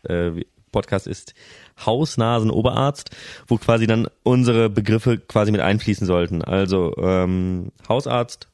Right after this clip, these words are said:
Hals-Nasen-Ohrenarzt und das O mussten wir mit O noch irgendwie hinkriegen, dann, da Bex ja auch jetzt Oberarzt ist, hat das eigentlich sehr gut gepasst. Und, ähm,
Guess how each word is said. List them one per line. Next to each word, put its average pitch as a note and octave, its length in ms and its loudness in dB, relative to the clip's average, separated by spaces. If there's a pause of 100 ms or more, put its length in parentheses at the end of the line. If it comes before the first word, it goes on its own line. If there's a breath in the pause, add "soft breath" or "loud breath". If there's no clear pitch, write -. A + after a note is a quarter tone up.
(640)
Hals-Nasen-Ohrenarzt G2 920 -4 (420 soft breath)
und F#2 120 -2
das F#2 120 -2
O G#2+ 140 2
mussten G#2 260 -2
wir F#2 60 0
mit F#2 300 -2
O G2+ 240 0
noch G2 100 0
irgendwie F2+ 220 -2
hinkriegen, F#2+ 400 -4
dann, F2 260 -6
da E2+ 140 -2
Bex F2 260 -4
ja E2+ 160 -2
auch - 140 -8
jetzt E2+ 160 -6
Oberarzt - 380 -4
ist, B2+ 260 0 (600 loud breath)
hat A2 160 0
das G2+ 140 0
eigentlich F#2 220 0
sehr F#2 100 2
gut F#2+ 160 -2
gepasst. - 460 -2
Und, G2+ 580 0
ähm, G2+ 800 2